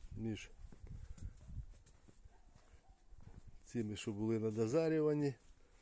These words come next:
і цими вирваними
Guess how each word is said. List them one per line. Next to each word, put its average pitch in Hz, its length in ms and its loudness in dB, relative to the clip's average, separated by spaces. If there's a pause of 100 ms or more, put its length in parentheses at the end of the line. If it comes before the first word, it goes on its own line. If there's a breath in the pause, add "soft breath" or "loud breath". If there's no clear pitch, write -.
(260)
і 170 200 2 (2750 loud breath)
цими 139 260 6
вирваними 123 680 8